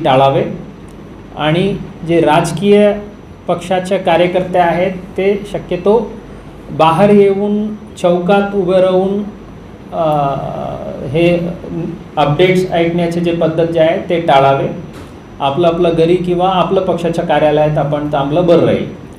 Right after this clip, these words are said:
विनाकारण सामान्य जनताला त्रास होणार असा कुठलाही कृत्य साहित करणार नाही.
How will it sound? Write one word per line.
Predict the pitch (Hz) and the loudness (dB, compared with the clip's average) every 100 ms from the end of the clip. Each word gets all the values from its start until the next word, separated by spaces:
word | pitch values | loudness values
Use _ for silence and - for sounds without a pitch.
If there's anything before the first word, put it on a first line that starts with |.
| - | -8
विनाकारण | 160 185 185 180 175 190 208 - - - - - | -2 -2 2 4 4 2 -2 -6 -14 -20 -14 -4
सामान्य | 160 180 190 190 | -2 0 0 0
जनताला | 180 170 175 175 185 | 0 0 2 2 2
त्रास | 185 180 165 175 180 180 - | 0 0 2 2 -2 -8 -10
होणार | 156 160 170 180 | -6 -2 0 2
असा | 175 151 151 180 | 0 -2 0 0
कुठलाही | 180 160 165 165 170 | 0 -4 0 0 0
कृत्य | 170 - 165 180 | -4 -4 -2 -2
साहित | 170 165 | -2 -2
करणार | 160 147 135 143 | -2 -2 -2 -2
नाही. | 165 156 143 170 | -2 -2 -2 -2